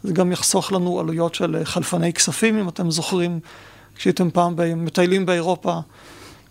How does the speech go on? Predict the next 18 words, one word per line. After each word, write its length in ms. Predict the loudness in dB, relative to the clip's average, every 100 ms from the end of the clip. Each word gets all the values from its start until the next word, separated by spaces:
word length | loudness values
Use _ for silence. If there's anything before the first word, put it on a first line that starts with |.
| -10
וזה 440 | -6 0 2 2 2
גם 220 | 0 2
יקבע 440 | 0 0 0 2
את, 160 | 2 0
אה, 120 | 0
בעצם 380 | 0 -2 0 -2
את 80 | -2
שערי 300 | -2 2 2
החליפין 560 | 2 0 0 0 0
בין 140 | 2 0
המטבעות, 720 | 0 -4 0 2 2 0 -8
כי 80 | -18
פעם 320 | -4 -2 0 -2
יבואנים 400 | -2 -2 0 0
ויצואנים 640 | -2 -4 -2 0 0 0
היו 140 | -4
מאוד 180 | -4 -4
חשופים 680 | -4 -2 -2 0 0 0